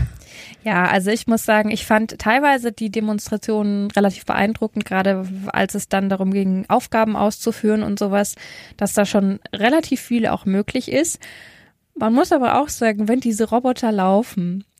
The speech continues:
die haben, ähm, die sind so gebaut, dass sie, dass sie so ein bisschen wippen beim Laufen auch. Und die laufen so ein bisschen wie auf Eierschalen. Oder ich hab dann überlegt, was man als passenden Vergleich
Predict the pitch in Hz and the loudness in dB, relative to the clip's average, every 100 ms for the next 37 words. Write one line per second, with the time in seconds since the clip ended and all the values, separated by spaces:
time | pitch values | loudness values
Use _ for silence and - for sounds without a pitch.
0 | - 214 214 233 254 262 - - 214 214 | -10 -2 2 2 0 -2 -2 0 2 2
1 | 214 226 _ _ _ _ _ - 214 226 | 0 -2 _ _ _ _ _ -10 -4 0
2 | 254 240 285 277 220 214 240 - 226 - | 0 2 0 0 0 2 2 0 -6 -4
3 | 220 208 - - 214 214 202 208 - 208 | -4 -4 -4 -6 -4 -2 -2 -4 -4 -2
4 | 202 185 233 294 277 262 247 247 233 254 | -2 0 -2 -2 -4 -2 -2 -2 -2 -4
5 | 269 254 277 - - - _ _ 254 269 | -6 -6 -8 -12 -20 -20 _ _ -2 0
6 | - _ _ _ - 233 220 233 320 359 | -2 _ _ _ -6 0 2 4 2 0
7 | 320 262 247 349 - 302 269 311 359 _ | 0 0 2 2 0 -2 0 -2 -6 _
8 | _ _ _ 240 240 240 - 214 190 185 | _ _ _ -6 -4 -4 -2 -2 -2 -4
9 | 185 175 196 - 320 359 330 _ _ - | -4 -4 -4 -2 2 4 2 _ _ -8
10 | - 269 247 226 214 220 285 - 233 226 | -4 -2 0 0 0 0 -2 -4 -6 -4
11 | 196 - 254 247 233 - 196 202 233 311 | -6 -6 -8 -8 -10 -8 -4 0 0 0
12 | - | -6